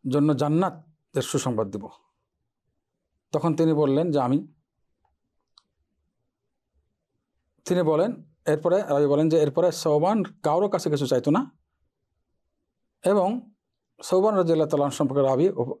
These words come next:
এবং হাদিসের বর্ণনাকারী বলেন যে যদি তিনি কোথাও যানবাহনে চলতেন, কোনো উট বা ইত্যাদির উপরে কোনো বাহনে চড়ে আসেন, সেখান থেকে কিছু পড়ে গেছে, কাউকে বলতেন না, "আমাকে, আমাকে উঠিয়ে দাও", তিনি নিজে নেমে ওটা কি করতেন?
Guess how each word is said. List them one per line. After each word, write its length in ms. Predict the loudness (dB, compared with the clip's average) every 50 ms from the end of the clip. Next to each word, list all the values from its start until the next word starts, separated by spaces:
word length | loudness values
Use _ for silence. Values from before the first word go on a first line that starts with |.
| _ -4
এবং 260 | -2 0 0 0 -2
হাদিসের 360 | -2 -2 -4 -4 -4 -2 -2 -2
বর্ণনাকারী 300 | 0 0 0 0 0 2
বলেন 320 | 2 0 0 -2 -4 -8 -16 _ _ _ _ _ _ _ _ _ _ _ -4 -2
যে 440 | 0 2 4 4 4 2 2 0 -2 -2
যদি 640 | 0 0 2 2 2 2 4 4 2 0 -2 -6 -12 _ _ -2
তিনি 480 | 0 2 2 2 2 2 0 0 -2 -4 -8 -14 -6 -2
কোথাও 340 | -2 -2 0 2 2 2 2
যানবাহনে 480 | 2 2 2 2 2 0 0 0 0
চলতেন, 360 | 0 0 -2 -2 -4 -8 -10 -10 -14 _ _ _
কোনো 160 | -2 0 2
উট 240 | 2 0 0 -2 -4
বা 160 | -4 -4 -4
ইত্যাদির 320 | -4 -4 -4 -4 -4 -6
উপরে 200 | -6 -8 -10 -12 -12 _ _ _ _ _ _ _ _ _ _ _ _ _ _ _ _ _ _ _ _ -20 -20 -20 _ _ _ _ -20 -12 -6
কোনো 140 | -4 -4 -2
বাহনে 320 | -2 -2 -2 -2 -2 -2
চড়ে 180 | 0 0 0 0
আসেন, 200 | -2 -2 -4 -6
সেখান 260 | -4 -2 0 0 2
থেকে 200 | 0 0 -2 -4
কিছু 120 | -4 -4
পড়ে 220 | -2 0 0 2 2
গেছে, 220 | 0 -2 -6 -10 -16 _ _ _ _ _ _ _ _ _ _ _ _ _ _ _ _ _ _ _ -4
কাউকে 340 | -2 0 0 0 2 2 2
বলতেন 280 | 2 2 2 0 0
না, 60 | 2 0
"আমাকে, 180 | 0 2 0
আমাকে 260 | 0 0 0 0 0
উঠিয়ে 280 | 0 0 0 0 0 0
দাও", 120 | 0 0
তিনি 300 | 0 2 2 2 4 4
নিজে 280 | 4 4 4 4 4 2
নেমে 440 | 2 2 0 0 0 0 0 0 -4 -8 _ _
ওটা 300 | -4 -2 2 2 2 0
কি 140 | 0 -2 -2
করতেন? 420 | -2 -2 -2 -2 0 -2 0 0